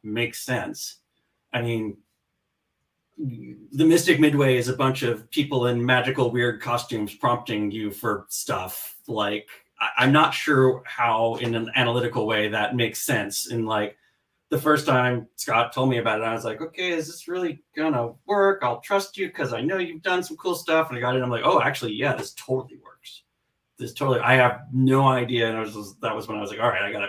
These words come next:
I gotta pay attention to what's going on here, and I have to get deeper into this." Um,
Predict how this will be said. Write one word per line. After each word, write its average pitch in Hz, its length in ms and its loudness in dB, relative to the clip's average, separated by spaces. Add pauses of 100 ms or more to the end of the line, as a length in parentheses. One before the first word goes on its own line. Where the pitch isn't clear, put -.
(160)
I 104 80 -6
gotta - 200 -8
pay 110 100 -6
attention 107 440 -10
to - 100 -20
what's - 200 -10
going - 240 -12
on 104 280 -2
here, - 120 -10
and - 80 -10
I - 60 -16
have 104 200 -8
to - 100 -16
get - 200 -16
deeper - 260 -10
into 131 160 -4
this." - 340 -10 (720)
Um, 110 640 2